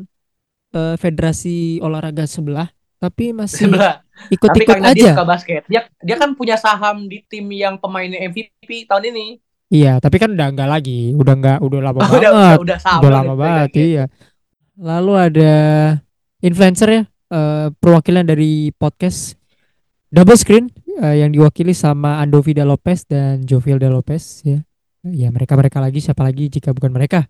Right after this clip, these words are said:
Speaker 1: gitu. Eh, untung tidak ada Baimbong setahu saya. Tapi, eh, drawingnya sudah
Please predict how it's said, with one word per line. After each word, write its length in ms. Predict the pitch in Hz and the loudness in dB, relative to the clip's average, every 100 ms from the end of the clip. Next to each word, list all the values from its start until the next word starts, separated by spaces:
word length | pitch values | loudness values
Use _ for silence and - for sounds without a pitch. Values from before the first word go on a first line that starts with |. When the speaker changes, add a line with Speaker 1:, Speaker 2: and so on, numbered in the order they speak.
| _ | _
Speaker 1:
gitu. 260 | - 156 156 _ _ _ - | -6 -4 -4 _ _ _ -12
Eh, 480 | 185 143 143 147 147 - | -8 -6 -8 -8 -10 -10
untung 240 | - 165 190 | -8 -4 0
tidak 220 | 196 175 | 2 4
ada 140 | 165 165 160 160 160 151 147 _ - | 4 4 0 -2 -4 -6 -10 _ -10
Baimbong 540 | 160 151 156 175 226 | -6 -4 -4 -8 -10
setahu 600 | - - 151 151 147 151 | -8 -2 -2 -2 -4 -6
saya. 280 | 156 151 180 _ | -4 -6 -6 _
Tapi, 560 | - 226 233 285 294 277 | -6 -4 -2 -2 0 -2
eh, 520 | 208 202 208 202 202 | -4 -2 0 0 0
drawingnya 580 | 196 156 175 185 190 202 | -2 -2 2 4 4 2
sudah 240 | 214 208 | 2 2